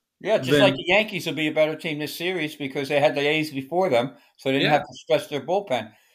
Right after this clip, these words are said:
Speaker 1: Funny
Speaker 2: Yeah.
Speaker 1: story, a funny story on the, uh, the, uh, you, something you mentioned, Will. One day I was, uh, I had a, an interview scheduled with Jose Reyes, scheduled to the team and the agent, and he,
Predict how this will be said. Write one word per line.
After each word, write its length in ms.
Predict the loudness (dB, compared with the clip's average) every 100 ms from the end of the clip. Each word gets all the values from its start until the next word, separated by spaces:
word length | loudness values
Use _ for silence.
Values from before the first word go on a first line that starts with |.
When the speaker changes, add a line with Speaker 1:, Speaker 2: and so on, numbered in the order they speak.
| _ 2
Speaker 1:
Funny 200 | 4 4
Speaker 2:
Yeah. 40 |
Speaker 1:
story, 460 | 0 4 6 6 2
a 100 | -4
funny 260 | -2 -2 -4
story 460 | -4 -2 0 2
on 200 | 2 2
the, 260 | 0 2 2
uh, 140 | 0 -2 _ _ _ _
the, 200 | -2 -2 -6 -12 -6
uh, 360 | -2 0 0 -2 -10 -20 -8
you, 400 | 0 0 0 -6
something 320 | 0 0 2
you 100 | 0
mentioned, 420 | 0 0 -2 -6 -2
Will. 300 | -2 -2 -6 _ _ _ -4
One 200 | -2 4
day 120 | 6
I 80 | 6
was, 220 | 2 -2
uh, 180 | -2 -4 -8 -10
I 120 | -4
had 160 | 0 0
a, 260 | -2 -4
an 80 | -4
interview 360 | -2 -2 -4 -4
scheduled 540 | 0 0 0 -2 -4
with 260 | -4 -6 -8 _ -4
Jose 320 | -2 2 2
Reyes, 600 | 4 4 4 2 -4 -12 _ _ _ _ _ _ -16
scheduled 520 | 0 0 0 -4 -2
to 240 | -2 -2
the 60 | -6
team 420 | -4 2 2 2
and 140 | 0
the 160 | -2 0
agent, 420 | 0 0 -4 -4
and 140 | -4 -4
he, 180 | -6